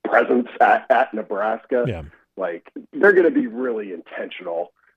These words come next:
Speaker 1: and have been really intentional about their approach to this. And at the end of the day, I think that, um, that's probably what wins out. This is going to be a decision that has been considered,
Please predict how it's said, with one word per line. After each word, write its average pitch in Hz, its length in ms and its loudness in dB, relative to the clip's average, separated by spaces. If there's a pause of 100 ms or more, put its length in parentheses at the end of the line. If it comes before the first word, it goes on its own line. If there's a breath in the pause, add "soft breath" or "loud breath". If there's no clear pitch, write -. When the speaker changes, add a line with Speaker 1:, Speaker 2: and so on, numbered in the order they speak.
Speaker 1:
and 151 140 4
have 123 300 0
been 85 160 -14
really 87 320 -14
intentional 85 680 -8
about 82 280 -2
their 82 180 -4
approach 80 440 -8
to 87 80 -8
this. 80 280 -2 (100)
And 71 140 -6 (380 soft breath)
at 160 140 6
the 180 180 6
end 202 160 -2
of 131 100 -8
the 117 60 -14
day, 87 420 -14
I 104 100 -12
think 104 220 -14 (120)
that, 101 380 -4 (260)
um, 85 440 -10 (340)
that's 127 500 0
probably 107 420 -2
what - 300 -12
wins - 260 -10
out. - 240 -10 (120)
This 117 180 -2
is 123 120 -6
going 98 260 -4
to - 80 -16
be 90 200 -6
a 80 80 -6
decision 82 500 -6
that 78 140 -2
has - 200 -4
been 76 280 -2
considered, 95 680 0